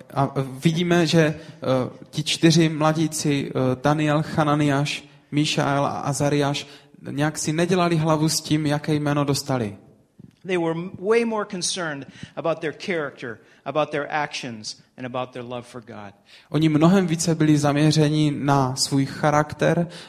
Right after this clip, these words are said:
Speaker 1: na to, jaké skutky budou konat a na svoji lásku k Bohu.
Speaker 2: And in the middle of this, God gives Daniel a plan.
Speaker 1: A uprostřed tohoto všeho Bůh Danieli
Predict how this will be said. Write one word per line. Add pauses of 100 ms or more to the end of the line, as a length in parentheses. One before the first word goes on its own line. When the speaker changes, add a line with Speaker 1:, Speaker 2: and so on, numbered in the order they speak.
Speaker 1:
na
to,
jaké
skutky
budou
konat (320)
a
na
svoji
lásku
k
Bohu. (380)
Speaker 2:
And
in
the
middle
of
this, (380)
God
gives
Daniel
a (120)
plan. (540)
Speaker 1:
A
uprostřed
tohoto
všeho (280)
Bůh
Danieli